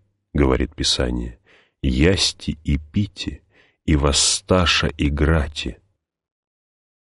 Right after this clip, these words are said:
Исход, глава тридцать вторая, стих шестой.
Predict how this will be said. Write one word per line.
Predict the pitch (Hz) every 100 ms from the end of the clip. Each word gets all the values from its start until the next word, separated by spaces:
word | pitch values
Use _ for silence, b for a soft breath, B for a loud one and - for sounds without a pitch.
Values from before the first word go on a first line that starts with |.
| _ -
Исход, | 73 - - 95 98 -
глава | 85 73 67 69
тридцать | - 73 - 73
вторая, | - 71 71 90 85
стих | - - 82 -
шестой. | 82 - - - 67 60